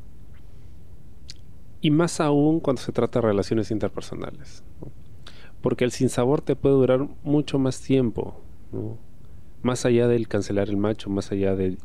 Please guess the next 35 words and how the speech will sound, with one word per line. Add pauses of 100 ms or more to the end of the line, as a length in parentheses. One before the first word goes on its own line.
(120)
ya
no
escribirle
o
ya
no
llamarle
a
esa
persona
con
la
que
saliste,
¿no?
Y
tuviste (460)
un
mal
rato. (1400)
Así
que (200)
cuando
ves
a
esas
personas
que
suelen
pedir
mucho, (300)
sí,
porque
sí, (1300)
pues